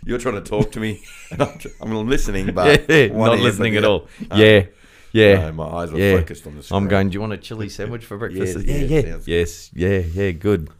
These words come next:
Speaker 1: I was thinking this year we could play around with these little dials here.
Speaker 2: Oh, on the
Speaker 1: Low, mid, high. Maybe we
Speaker 2: Mm.
Speaker 1: can mess around with that.
Speaker 2: Yeah.
Speaker 1: That's a little button we could press. I don't know where to go with it, but I want to.
Speaker 2: Yeah.
Speaker 1: We'll, we'll, I'll do a course.
Speaker 2: I'll do, <laughs> yeah,
Speaker 1: We
Speaker 2: do an
Speaker 1: press the
Speaker 2: online
Speaker 1: equalizer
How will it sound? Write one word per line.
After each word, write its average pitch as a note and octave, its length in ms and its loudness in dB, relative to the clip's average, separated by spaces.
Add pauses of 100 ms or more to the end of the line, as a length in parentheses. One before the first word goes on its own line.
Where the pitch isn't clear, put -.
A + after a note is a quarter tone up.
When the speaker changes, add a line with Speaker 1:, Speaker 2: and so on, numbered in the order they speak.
(100)
Speaker 1:
I - 60 -12
was G2 100 -14
thinking E3 260 -10
this A#2+ 220 -8
year G#2 160 -6
we G2+ 80 -8
could F#2+ 200 -10
play G2 180 -4
around F#2+ 180 -4
with E2 100 -10
these F#2 240 -8
little E2+ 200 -10
dials D#2 480 -8
here. C2 200 -16 (360)
Speaker 2:
Oh, F#2+ 200 4
on F2 140 0
the F2 100 0
Speaker 1:
Low, F2 420 -4
mid, F2 280 0
high. E2 340 -4
Maybe E2 220 -8
we - 60 -4
Speaker 2:
Mm. - 20 -4
Speaker 1:
can F2+ 160 -6
mess F2+ 200 -14
around F2+ 120 -12
with D#2+ 100 -10
that. D2+ 380 -14 (300)
Speaker 2:
Yeah. D2 420 -8
Speaker 1:
That's F#2 220 -8
a A2 40 -14
little G2+ 180 -8
button E2 340 -10
we F2+ 60 -10
could E2 180 -16
press. F#2 460 -10 (1000)
I - 40 -16
don't E2 140 -12
know C#2 80 -12
where C2 140 -18
to B1 80 -20
go C#2+ 180 -16
with D2 100 -10
it, D2 80 -10
but D#2 120 -10
I - 20 -6
want E2 220 -6
to. D2 160 -10 (260)
Speaker 2:
Yeah. E2 340 -2 (160)
Speaker 1:
We'll, - 240 -12
we'll, G#2+ 240 -8 (120)
I'll F#2+ 80 -8
do F#2 140 -6
a D#2 40 -8
course. - 480 -18 (180)
Speaker 2:
I'll E2 100 -8
do, D#2+ 220 -6 (100)
<laughs> - 200 -10
yeah, G#2+ 220 -2
Speaker 1:
We - 80 -18
Speaker 2:
do A#2+ 80 0
an A2 60 2
Speaker 1:
press F2 140 2
the E2+ 60 -2
Speaker 2:
online D2+ 200 -2
Speaker 1:
equalizer D#2 260 -4